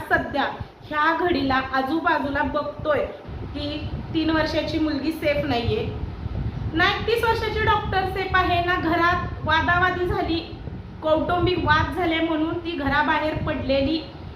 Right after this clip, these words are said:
एक स्त्री जी मंदिरात जाऊन बसते, ती सुद्धा आज सेफ नाही आपल्या इथं. बघितलं ना, म्हणजे माणसावर कुठल्या विश्वास ठेवायचा हा प्रश्न, विश्वास तो आता लांबच राहिलेला आहे, पण कसं राहावं, कसं वागावं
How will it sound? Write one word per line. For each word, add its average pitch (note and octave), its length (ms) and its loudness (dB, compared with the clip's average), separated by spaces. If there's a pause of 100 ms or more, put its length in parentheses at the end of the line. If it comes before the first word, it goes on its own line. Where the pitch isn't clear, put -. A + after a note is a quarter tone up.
एक C#4 160 0
स्त्री E4 540 -2
जी D4 60 -2
मंदिरात D#4 560 2
जाऊन G4 220 2
बसते, F4+ 600 0
ती D#4 180 -2
सुद्धा C4+ 440 -2
आज C4+ 440 0
सेफ A#3 200 0 (140)
नाही D#4+ 240 0
आपल्या A3 320 -2
इथं. F3+ 200 -4 (500)
बघितलं D4+ 380 -2
ना, D4 180 2 (320)
म्हणजे C4 280 0
माणसावर D4 880 2
कुठल्या D#4+ 440 0
विश्वास E4 560 -2
ठेवायचा D4 520 -2 (360)
हा C#4 80 4
प्रश्न, D#4 400 -2 (100)
विश्वास F4 400 2 (440)
तो F4 40 -2
आता F#4 240 4
लांबच F#4+ 420 2
राहिलेला A4 320 0
आहे, C#4+ 100 -4
पण F4+ 140 -4
कसं D4+ 320 -2
राहावं, F4 320 2
कसं D#4+ 340 -2
वागावं D#4 460 0